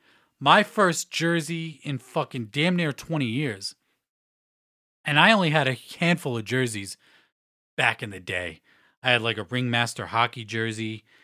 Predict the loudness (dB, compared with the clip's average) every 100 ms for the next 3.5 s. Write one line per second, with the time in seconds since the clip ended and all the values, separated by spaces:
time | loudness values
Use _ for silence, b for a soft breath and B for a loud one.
0 | b b _ -2 0 2 2 2 0 -4
1 | -10 -18 _ _ _ _ _ _ _ _
2 | _ _ _ _ _ _ _ -16 -8 -4
3 | -2 2 2 2